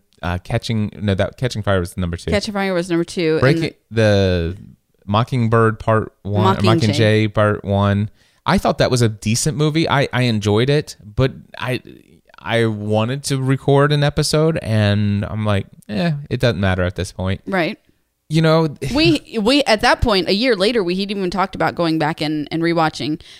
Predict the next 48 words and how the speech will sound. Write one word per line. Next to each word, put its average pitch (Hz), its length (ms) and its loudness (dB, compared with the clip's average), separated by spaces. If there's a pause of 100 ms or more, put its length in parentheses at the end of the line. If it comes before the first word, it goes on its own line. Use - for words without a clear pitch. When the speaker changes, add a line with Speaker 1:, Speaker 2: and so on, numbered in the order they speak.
(180)
Speaker 2:
Catching 160 320 -2
Fire, 143 380 -2
which - 200 -4
I 175 120 2
think - 380 -6
we 180 200 0
own. 214 480 0 (160)
Speaker 1:
We 110 140 0
do. 107 280 0 (160)
Speaker 2:
And, 185 580 0
um, 156 300 0
and 190 160 -2
recording 180 480 0
and 175 140 -2
then, 165 340 0
and 180 160 -2
then 170 100 0
doing 160 260 0
it. 151 100 -6 (400)
But, 196 260 2
um, 180 480 0 (240)
Speaker 1:
It's 196 140 0
Speaker 2:
again, 269 400 0
I 190 100 2
just 208 400 0
Speaker 1:
it's - 80 -6
Speaker 2:
don't 196 140 4
Speaker 1:
just 208 100 0
Speaker 2:
have 233 200 4
Speaker 1:
not 214 60 -8
Speaker 2:
good 233 140 0
things 254 320 -2
to 240 100 -4
say. 254 460 -4
Speaker 1:
It's 131 140 -2
Speaker 2:
And 190 80 -2
Speaker 1:
just 156 160 0
not 156 100 2
Speaker 2:
so - 80 0
Speaker 1:
in - 60 -2
our 135 60 4
Speaker 2:
it's 127 80 0
Speaker 1:
heart 135 100 4
Speaker 2:
just - 80 -4
Speaker 1:
to 113 80 -6
do 123 180 2
it. 87 240 0
Speaker 2:
Nope. 247 160 -2